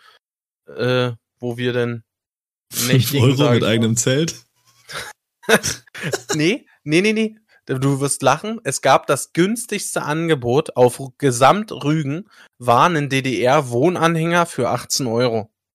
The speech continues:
Speaker 2: Alter.
Speaker 1: Ja, ja.
Speaker 2: <laughs>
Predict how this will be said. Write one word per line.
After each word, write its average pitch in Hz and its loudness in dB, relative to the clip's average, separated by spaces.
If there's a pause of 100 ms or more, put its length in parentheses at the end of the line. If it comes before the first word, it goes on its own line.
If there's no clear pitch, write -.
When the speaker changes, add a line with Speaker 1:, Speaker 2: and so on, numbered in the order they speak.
(840)
Speaker 2:
Alter. 85 -4 (180)
Speaker 1:
Ja, 143 2 (280)
ja. 113 -2
Speaker 2:
<laughs> - -20